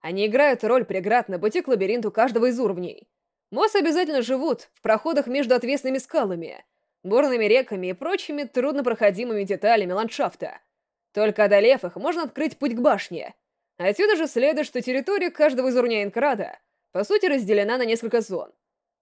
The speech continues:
Второй уровень разделен на обширную северную зону и маленькую южную. Другими словами, полевой босс на уровне только один. Его зовут Булбоус Бу. Или Бульбык. Что такое бык, понятно. А бульб — это огромный округлый выступ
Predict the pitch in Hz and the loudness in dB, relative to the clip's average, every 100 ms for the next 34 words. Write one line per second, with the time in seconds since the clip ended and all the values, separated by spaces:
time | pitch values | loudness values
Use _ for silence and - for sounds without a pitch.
0 | _ 202 247 466 453 320 254 226 302 247 | _ 2 4 4 2 0 -2 -2 -2 -2
1 | 226 311 302 254 226 262 226 208 190 269 | -4 -2 -2 -2 -2 0 0 0 0 -2
2 | 247 165 214 254 285 247 294 285 220 - | -2 -2 0 0 0 0 2 2 0 -4
3 | 170 76 - _ _ _ _ 175 202 247 | -8 -10 -14 _ _ _ _ -2 0 0
4 | 220 196 185 240 214 190 202 202 240 330 | 0 0 2 2 0 -2 0 2 2 0
5 | - 202 254 254 196 175 - 240 247 262 | -4 -2 0 0 -2 -6 2 2 4 2
6 | 226 190 - - _ _ _ _ - 190 | 0 -2 -10 -14 _ _ _ _ -6 -4
7 | 349 339 349 339 240 226 214 220 262 233 | -2 0 0 -2 0 2 4 4 2 0
8 | 226 190 - _ _ _ _ _ 294 415 | -2 -4 -6 _ _ _ _ _ 0 4
9 | 427 392 254 277 262 196 - - _ _ | 4 2 2 2 4 2 -2 -10 _ _
10 | _ _ _ _ - - 269 359 339 254 | _ _ _ _ -8 -4 -2 0 0 -2
11 | - 302 311 277 277 - _ _ _ 180 | 0 0 0 -2 -4 -16 _ _ _ -2
12 | 190 359 480 - - 208 208 208 320 392 | 2 4 4 2 -6 -2 2 2 2 -2
13 | 330 247 - 311 233 202 277 - 180 | -2 -2 -2 -2 0 0 -2 -4 -6